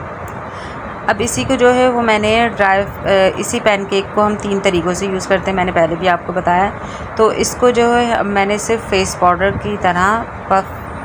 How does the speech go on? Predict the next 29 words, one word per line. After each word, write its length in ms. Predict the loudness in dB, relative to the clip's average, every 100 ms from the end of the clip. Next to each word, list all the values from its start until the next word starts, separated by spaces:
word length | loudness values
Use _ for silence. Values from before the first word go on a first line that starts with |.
| -12 -12 -12 -8
के 100 | -6
साथ 280 | -2 0 0 0
ले 160 | -4 -2
लिया 280 | -2 2 2
है 200 | 2 2
और 340 | 2 2 0 -8 -12 -12 -12 -12 -10 -2
as 140 | -2 -2
a 40 |
फेस 280 | -2 -4 0
पाउडर 340 | 4 4 2
जो 160 | 0 0
है 160 | 2
मैंने 220 | 2 2 0
इसको 240 | -2 -2
अपने 380 | 0 0 -2 -4
फेस 240 | -2 -2
पे 100 | 0
यूज़ 240 | 0 0 -2
करना 200 | 0 0
है 80 |
और 40 | 0
ये 100 | -2
बिल्कुल 280 | -4 -4 -2
मेरा 200 | 0 0
नेचुरल 420 | -2 -4 -4 -2
बेस 240 | -2 -2
बन 240 | -2 -2 -2
गया 140 | -2
है। 140 | -2